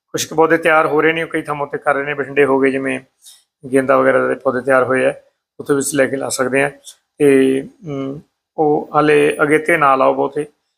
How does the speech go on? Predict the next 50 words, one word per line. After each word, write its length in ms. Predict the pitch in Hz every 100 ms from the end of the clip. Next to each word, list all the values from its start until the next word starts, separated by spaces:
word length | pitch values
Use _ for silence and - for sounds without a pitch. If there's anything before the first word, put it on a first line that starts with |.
| _ _
ਉਹਨਾਂ 120 | 147 147
ਨੂੰ 220 | 147 139
ਅਕਤੂਬਰ 260 | - 131
ਦੇ 80 | 135
ਵਿੱਚ 140 | 139 139
ਲਾਵਾਂਗੇ। 400 | 135 131 135 147
ਤੁਸੀਂ 340 | 147 - 156
ਜਿਹੜੇ 180 | 147 147
ਹੈਗੇ 200 | 143 143
ਬੀਜ, 320 | 139 156 156
ਉਹ 380 | 147 139 135 _ _ _ _ -
ਪੰਜਾਬ 280 | 143 139 135
ਖੇਤੀਬਾੜੀ 360 | - - 143
ਯੂਨੀਵਰਸਿਟੀ 300 | 135 127 -
ਲੁਧਿਆਣਾ 240 | 131 131 117
ਤੋਂ 300 | 120 123 127
ਪ੍ਰਾਪਤ 380 | 151 131 -
ਕਰ 180 | 135 -
ਸਕਦੇ 340 | 143 - 131 139
ਹੋ 140 | 143 - _ _ _ 151
ਜਾਂ 120 | 147
ਤੁਹਾਡੇ 240 | 156 139
ਜਿਹੜੇ 160 | 135 143
ਵੱਡੇ 240 | 139 131
ਸ਼ਹਿਰਾਂ 260 | 131 143 139
ਦੀਆਂ 120 | 131
ਦੁਕਾਨਾਂ, 300 | 131 135 139
ਉੱਥੋਂ 220 | 139 139
ਵੀ 60 | 139
ਲੈ 100 | 135
ਸਕਦੇ 280 | 139 131 139
ਹੋ। 200 | 139 _ _ _ _ 156
ਇਹਦਾ 160 | 143
ਕੋਈ 160 | 143 143
ਵੈਰਾਈਟੀ 280 | 135 123 135
ਦਾ 100 | 139
ਵਾਲਾ 180 | 147
ਚੱਕਰ 260 | 139 135 139
ਨਹੀਂ 120 | 131
ਹੁੰਦਾ, 200 | 131 131
ਬਸ 280 | 131 123 -
ਫੁੱਲ 140 | 131 120
ਤਾਂ 120 | 131
ਫੁੱਲ 220 | 123 127
ਹੀ 60 | 131
ਹੁੰਦੇ 300 | 131 135 135
ਆ। 40 | - - - _ -
ਸੋ 200 | - 131 120 127 - _ _ _ _ 139
ਉਮੀਦ 220 | 135 143 151
ਹੈ 320 | 147 -